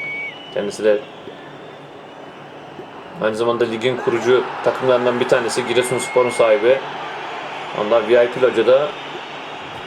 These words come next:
Derken şimdi orada rampa özelliği kullandı. Müdahale ihtimali yüksek. Orada savunma dokundu. Top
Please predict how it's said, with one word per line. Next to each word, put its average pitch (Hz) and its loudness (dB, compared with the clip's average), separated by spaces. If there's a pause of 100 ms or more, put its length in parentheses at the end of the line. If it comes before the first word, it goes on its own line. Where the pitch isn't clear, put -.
(1900)
Derken 170 4
şimdi 170 4 (380)
orada 170 6 (120)
rampa 180 4
özelliği 180 6
kullandı. 180 6
Müdahale 180 6
ihtimali 175 4
yüksek. 196 6 (500)
Orada 226 8
savunma 254 6
dokundu. 269 6 (240)
Top 277 8